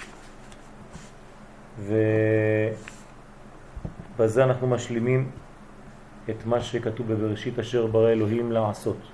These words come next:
העשייה הזאת היא בעצם כל עבודת האדם, עיקר עבודת האדם. יש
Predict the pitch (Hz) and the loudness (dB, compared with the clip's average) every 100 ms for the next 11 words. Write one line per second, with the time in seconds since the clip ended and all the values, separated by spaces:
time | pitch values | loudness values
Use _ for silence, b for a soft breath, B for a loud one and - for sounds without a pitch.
0 | - - - - - - - - - - | -20 -20 -20 -20 -20 -20 -20 -16 -10 -10
1 | - - 107 107 107 - 120 120 113 104 | -10 -6 -2 -2 -4 2 10 10 10 8
2 | 127 131 - - - - - - 110 110 | 2 0 -12 -18 -18 -20 -20 -16 -4 -2
3 | 139 151 - - - - - - - - | -2 -4 -10 -18 -20 -20 -20 -20 -20 -18
4 | - 107 120 127 - 135 131 - 135 135 | -10 0 2 2 2 0 0 2 4 6
5 | 117 120 123 113 107 104 113 127 - - | 6 4 4 4 2 4 2 2 -2 -12
6 | - - - - 110 135 135 127 120 120 | -18 -18 -16 -10 2 8 8 8 6 4
7 | - 110 101 101 85 - - - - - | 4 4 2 0 -6 -10 -16 -20 -20 -20
8 | - - - - - - - - - - | -20 -20 -20 -20 -20 -20 -20 -20 -20 -20
9 | - - - - - 113 123 123 - - | -20 -18 -16 -14 -2 4 4 4 -2 -8
10 | - | -10